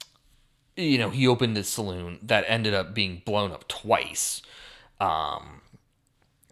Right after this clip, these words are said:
and it was said, it, um, of course, before the, like, one of the big events that,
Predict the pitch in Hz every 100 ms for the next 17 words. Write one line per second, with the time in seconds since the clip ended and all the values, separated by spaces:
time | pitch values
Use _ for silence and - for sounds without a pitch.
0 | - - _ _ 120 113 104 92 - 104
1 | 95 - 110 - _ - 92 82 69 65
2 | 57 53 _ - 107 123 95 92 - 123
3 | - - 135 127 113 98 - - _ 104
4 | 92 - _ - - 117 117 110 95 87
5 | 120 104 104 98 87 - 78